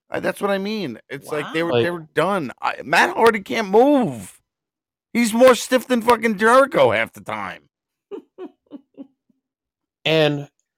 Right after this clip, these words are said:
Speaker 1: The
Speaker 3: and, and, and we
Speaker 1: Sting
Speaker 3: know that
Speaker 1: moves
Speaker 3: some
Speaker 1: better than them.
Speaker 2: Wow.
Speaker 3: I don't know. I, I just, I, I, I just, I just, I, I just had enough of, of them.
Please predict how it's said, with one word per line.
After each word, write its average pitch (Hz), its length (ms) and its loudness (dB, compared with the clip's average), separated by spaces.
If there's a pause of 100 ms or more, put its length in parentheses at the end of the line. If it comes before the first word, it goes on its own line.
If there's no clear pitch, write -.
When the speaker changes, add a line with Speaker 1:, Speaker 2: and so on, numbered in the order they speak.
(280)
Speaker 1:
The - 120 -8
Speaker 3:
and, 107 80 -4
and, 151 200 2
and 165 100 2
we 180 60 0
Speaker 1:
Sting 170 280 2
Speaker 3:
know 294 160 4
that 214 100 6
Speaker 1:
moves 180 140 0
Speaker 3:
some 185 100 0
Speaker 1:
better 165 260 4
than 151 220 2
them. 110 360 -4 (1600)
Speaker 2:
Wow. - 460 -20 (1200)
Speaker 3:
I 131 140 2
don't 113 120 2
know. 104 160 0
I, 123 280 0
I 131 180 -6
just, 123 440 -10 (1000)
I, 117 600 -2
I, 131 120 -2
I 131 40 0
just, 127 340 -4
I 127 100 -2
just, 135 220 -6
I, 151 280 -4 (360)
I 143 60 -8
just 151 160 -10
had 160 120 -2
enough 131 320 0
of, 107 160 -4
of 101 220 -2
them. 92 220 -4